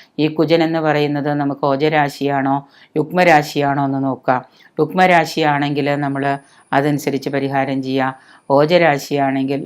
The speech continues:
ആ ദേവതയ്ക്ക് പരിഹാരം ചെയ്യുക. അങ്ങനെ ആ പരിഹാരങ്ങൾ നിരന്തരമായിട്ട് ചൊവ്വാഴ്ച ദിവസങ്ങളിൽ,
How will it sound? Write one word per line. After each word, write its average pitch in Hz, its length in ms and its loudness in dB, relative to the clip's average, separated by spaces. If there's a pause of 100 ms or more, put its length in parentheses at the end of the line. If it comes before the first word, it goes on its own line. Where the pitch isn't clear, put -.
ആ 135 140 2
ദേവതയ്ക്ക് 143 460 -2
പരിഹാരം 135 520 -4
ചെയ്യുക. 131 340 -6 (420)
അങ്ങനെ 175 460 2
ആ 160 120 0
പരിഹാരങ്ങൾ 151 760 0
നിരന്തരമായിട്ട് 139 1040 -2 (380)
ചൊവ്വാഴ്ച 165 460 4
ദിവസങ്ങളിൽ, 139 760 -2